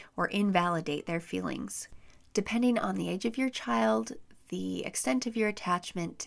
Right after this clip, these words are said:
and also their personality, all these things are gonna play into how attached you are. And so it helps to look at what your child is really asking for. If they have to ask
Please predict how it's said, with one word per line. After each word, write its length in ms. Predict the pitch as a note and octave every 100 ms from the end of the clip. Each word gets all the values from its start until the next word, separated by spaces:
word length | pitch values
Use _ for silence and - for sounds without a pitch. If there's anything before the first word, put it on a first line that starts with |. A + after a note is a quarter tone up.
| -
and 140 | G3
also 200 | G#3 -
their 140 | A3+ G3+
personality, 800 | - F#3 F#3 F3+ F#3 F3+ G3 G3 - - - - - - -
all 160 | G3+ A#3
these 260 | A#3 G#3
things 280 | - F#3 F3
are 80 | F3
gonna 220 | E3+ E3
play 340 | E3 - E3 D#3
into 480 | - F3 - F3+ F#3
how 320 | - - -
attached 540 | F#3+ - - - -
you 120 | - F#2+
are. 200 | F2 - - - -
And 140 | G3+
so 160 | G#3+ G#3
it 240 | - A3+
helps 320 | G#3 A#3+ -
to 160 | - G#3
look 280 | G3+ G3+ -
at 140 | -
what 140 | G3
your 120 | F#3+ F3
child 560 | - F#3 E3+ E3 E3 - - -
is 280 | - F3+ -
really 260 | G3+ F#3+ F3+ -
asking 480 | E3 - - F#3
for. 340 | F#3+ - - G3 - - -
If 140 | G#3+
they 120 | A3+
have 320 | A3+ B3+ B3+
to 100 | - -
ask 540 | F#3 F#3 - - -